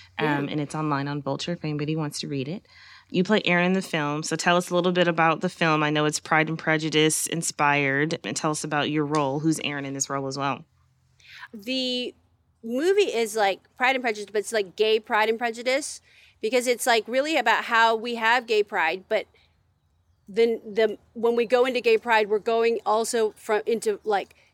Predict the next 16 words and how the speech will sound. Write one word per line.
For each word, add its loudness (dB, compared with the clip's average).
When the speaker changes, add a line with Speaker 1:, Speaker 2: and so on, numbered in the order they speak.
Speaker 2:
caloric 2
debt 6
and 0
credit 0
card -4
debt, -4
because -2
we've -8
gotta 4
show 4
off 4
our 4
<laughs> -14
pride 6
to 0
everybody, 4